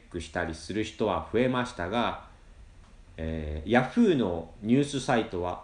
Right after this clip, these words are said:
多くの人が見ています。日本人同士の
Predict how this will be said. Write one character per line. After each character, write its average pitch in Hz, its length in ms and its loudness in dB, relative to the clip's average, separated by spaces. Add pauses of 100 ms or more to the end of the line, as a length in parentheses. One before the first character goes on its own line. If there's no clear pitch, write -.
多 294 240 6
く 240 120 4
の 196 120 4
人 196 240 0
が 110 320 0 (280)
見 107 120 -4
て 92 120 2
い 85 80 0
ま 76 160 -6
す。 - 320 -14 (1000)
日 131 100 2
本 175 300 2
人 175 260 2
同 175 220 6
士 - 140 -4
の 90 420 -2